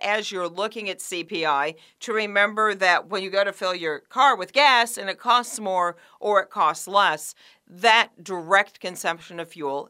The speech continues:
isn't included in inflation. So they calculate this number two different ways. The first is the core index, <laughs> which is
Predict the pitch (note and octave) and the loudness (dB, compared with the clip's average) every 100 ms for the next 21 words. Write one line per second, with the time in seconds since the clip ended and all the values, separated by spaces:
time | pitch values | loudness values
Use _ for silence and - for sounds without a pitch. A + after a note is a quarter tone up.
0 | _ D3 C#3 - E3+ D3 C3+ B2+ C#3 - | _ -14 -12 -16 -18 -18 -16 -14 -16 -18
1 | B2+ B2 D3 F#3 B3 - - _ _ _ | -18 -18 -10 -6 -6 -10 -18 _ _ _
2 | _ _ - G#4 G4 E3+ - _ G#3 C4 | _ _ -6 4 6 6 0 _ -2 -2
3 | A#3 D4 E4 F4 F#4+ D4 C4 - A#3+ A#3+ | 2 4 4 2 -2 0 0 0 -4 -4
4 | A#3 A3 G#3+ A3 G#3+ A#3+ A3 F#3+ F3 F#3 | 0 0 2 -6 -6 -6 -6 -4 -4 -6
5 | - D#3 C3 D2 - - _ _ _ _ | -8 -6 -6 -6 -16 -16 _ _ _ _
6 | _ _ _ G#3 C#4 - F4+ F#4 C#4 C#4+ | _ _ _ 2 2 0 0 2 2 0
7 | - - - - A#3 G3+ G3+ G3 G3+ A3 | -8 -10 -12 -2 0 2 -2 -6 -10 -12
8 | - - C4 A#3+ A#3+ B3 - G#3 F#3+ G3 | -10 -4 4 6 6 4 0 -6 -6 -4
9 | F#3 D3 F3 - - D#4+ - A#3+ A#3 A#3 | -2 -2 -4 -8 -4 -4 0 0 0 0